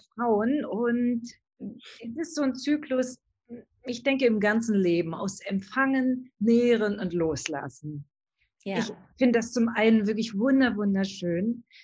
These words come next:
Speaker 1: Und kannst du uns noch mal mitnehmen ein Stück weit, wie können wir denn das umsetzen in unserem Leben als Frau, in der Beziehung, aber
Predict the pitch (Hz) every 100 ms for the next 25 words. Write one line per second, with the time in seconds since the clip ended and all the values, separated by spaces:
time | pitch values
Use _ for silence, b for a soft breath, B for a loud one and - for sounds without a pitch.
0 | b b - 226 226 233 - - 269 320
1 | 339 302 302 277 285 269 233 269 269 262
2 | 233 226 - 240 240 233 226 - _ _
3 | _ 202 285 294 285 220 240 311 269 214
4 | 202 - - 208 214 196 160 156 - 185
5 | 190 202 - _ _ - 233 233 226 208
6 | 196 196 185 196 185 - - - - -
7 | - 269 277 262 262 - _ 175 160 143
8 | 160 - 247 254 240 233 233 - 294 370